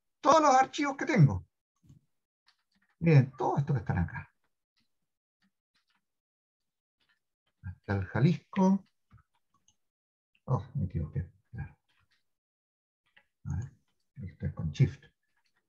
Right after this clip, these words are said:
Ahí. Números, también parece que era, claro. Los vamos a, eh, copiar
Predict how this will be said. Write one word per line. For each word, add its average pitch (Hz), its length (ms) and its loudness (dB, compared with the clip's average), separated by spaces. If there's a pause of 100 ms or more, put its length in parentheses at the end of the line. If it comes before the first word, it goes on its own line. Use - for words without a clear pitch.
(1800)
Ahí. 139 360 2 (760)
Números, 143 720 8
también 120 320 0
parece 139 240 4
que 151 100 2
era, 156 260 0
claro. - 220 -8 (2500)
Los 101 160 -2
vamos 117 340 2
a, 139 240 6 (1160)
eh, 98 340 -2 (680)
copiar 143 460 2